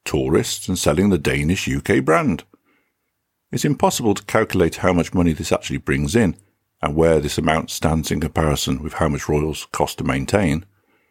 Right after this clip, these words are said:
but I very much doubt royals make economic sense. The U K gang pay tax, but also own huge areas of the U K, including virtually all the seabed around the U K,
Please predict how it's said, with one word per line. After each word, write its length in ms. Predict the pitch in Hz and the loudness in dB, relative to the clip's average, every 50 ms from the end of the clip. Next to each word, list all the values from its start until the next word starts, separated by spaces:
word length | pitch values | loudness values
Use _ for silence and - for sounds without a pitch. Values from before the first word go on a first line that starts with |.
| _ _ - | _ _ -2
but 100 | 107 107 | 0 0
I 60 | 104 | 2
very 180 | - 151 160 | 4 2 2
much 180 | 165 156 143 - | 2 0 -2 0
doubt 240 | - 90 90 85 - | 2 2 2 2 2
royals 300 | 85 85 87 87 80 - | 2 4 4 2 2 2
make 260 | 87 80 82 - - _ - | 2 2 0 -2 -6 _ -8
economic 460 | - 82 - - 71 71 69 71 - - | -8 -8 -6 -6 -6 -4 -4 -6 -6 -4
sense. 440 | - - 95 85 73 - - - _ _ _ _ _ _ _ _ _ _ _ _ _ _ _ _ _ _ _ _ _ - | 0 0 0 0 0 -4 -10 -20 _ _ _ _ _ _ _ _ _ _ _ _ _ _ _ _ _ _ _ _ _ -2
The 80 | - 131 | 0 2
U 180 | 156 180 175 | 2 2 2
K 260 | - - - 196 190 | 2 2 2 2 2
gang 320 | 165 131 78 67 78 82 80 | 2 2 0 0 0 -2 -2
pay 260 | - - 80 71 - | -2 -2 -2 -2 -2
tax, 520 | - - 117 110 - - - - - - - _ _ _ _ _ _ _ _ _ _ _ _ _ - | -2 0 0 0 -2 -4 -8 -12 -12 -12 -14 _ _ _ _ _ _ _ _ _ _ _ _ _ -2
but 120 | - 87 | 0 2
also 380 | 87 92 107 104 - 131 113 - | 2 2 2 2 2 2 0 2
own 260 | - 80 82 85 82 | 2 0 0 0 0
huge 300 | 76 - 113 120 110 - - | 0 0 0 0 0 0 0
areas 400 | - 98 104 98 80 69 65 62 | 0 2 2 2 2 0 0 -2
of 100 | 71 65 | -6 -6
the 60 | 65 | -6
U 140 | 65 64 64 | -6 -8 -8
K, 300 | - - - 80 85 82 - _ _ _ _ _ _ _ _ _ | -6 -4 -2 -2 -2 -4 -6 _ _ _ _ _ _ _ _ _
including 480 | - 120 104 - 127 131 127 120 120 113 | -4 -4 0 2 2 4 4 4 4 4
virtually 400 | 131 156 151 135 - - 104 90 | 4 4 2 2 0 0 2 2
all 140 | 87 87 90 | 2 2 0
the 80 | 87 | 0
seabed 500 | - - 175 165 120 85 76 76 73 - _ - | 0 0 2 2 2 2 0 -2 -2 -4 _ -4
around 280 | - 147 196 214 190 - | 0 0 2 2 2 2
the 60 | - | 2
U 160 | 67 67 - | 0 -2 -4
K, 320 | - - 82 82 92 92 | -2 -2 0 0 0 -2